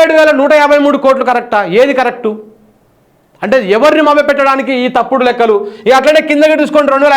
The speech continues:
ఐదు ఆరు, నలభై ఎనిమిది వేల, నలభై ఎనిమిది వేల ఆరు వందల ఇరవై ఎనిమిది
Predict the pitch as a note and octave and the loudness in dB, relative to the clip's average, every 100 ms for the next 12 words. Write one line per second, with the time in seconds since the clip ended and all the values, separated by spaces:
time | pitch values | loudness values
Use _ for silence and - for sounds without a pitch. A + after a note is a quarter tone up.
0 | C#4 C#4+ C#4 C4+ B3+ C4 - - - F#3 | 2 2 4 4 0 -6 -16 -20 -6 0
1 | C4 D4+ D#4 D#4 D4+ D4+ D4 C#4+ D4 F#4+ | 2 4 4 4 2 2 2 4 2 2
2 | E4+ - - _ _ _ - F#3 C4+ D#4 | -4 -16 -20 _ _ _ -6 -2 2 4
3 | D4+ D4+ D4 D4 C#4+ C#4+ C#4+ C4 C4 - | 4 2 0 2 2 4 4 4 0 -8
4 | - D#3+ A3 C#4+ D4+ C#4+ C#4 C#4+ C4 B3 | -6 0 4 4 2 0 2 4 4 2
5 | A#3 B3+ C#4 C4+ C4 C4 A#3 | 0 0 0 0 0 -2 -2